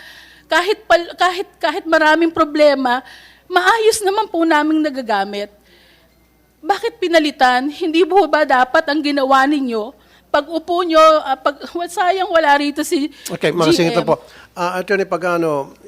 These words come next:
Speaker 2: yung sinabi niya kanina na every time magpalit ng, ah,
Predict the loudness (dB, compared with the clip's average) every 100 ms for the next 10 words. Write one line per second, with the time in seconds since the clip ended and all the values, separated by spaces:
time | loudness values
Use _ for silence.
0 | -10 -8 -6 -4 -4 -4 -8 -4 -2 0
1 | -2 -4 -8 -12 _ _ _ _ _ -4
2 | -2 0 -2 -4 -10 _ -20 _ _ _
3 | _ _ _ _ _ -4 -4 -2 -4 0
4 | 0 0 -2 -6 -10 -12 -8 -6 -6 -8
5 | -4 -4 -4 -8 -14 -20 _ _ -20 -20
6 | _ _ -16 -12 -12